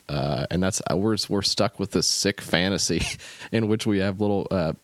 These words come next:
m-, mechanized or steampunk, all, all this junk running our lives. And, uh, we just can't deal with it and not even close to being ready to happen.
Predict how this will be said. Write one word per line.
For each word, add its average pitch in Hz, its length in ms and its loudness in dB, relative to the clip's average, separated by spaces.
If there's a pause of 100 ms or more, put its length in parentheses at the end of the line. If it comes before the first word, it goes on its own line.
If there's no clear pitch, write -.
m-, 92 200 -2
mechanized 92 880 0
or 71 60 2
steampunk, 95 960 0
all, 82 160 2
all 107 180 2
this 113 180 0
junk 104 360 0
running 87 260 2
our 82 140 2
lives. 85 560 0
And, 85 200 0
uh, 67 240 0
we 87 120 2
just 92 160 -2
can't 92 260 0
deal 92 220 2
with 87 160 -2
it - 120 0
and - 260 -4
not 82 260 0
even 82 180 0
close 139 380 0
to 85 80 0
being 64 260 0
ready 60 260 0
to - 120 -2
happen. - 420 -2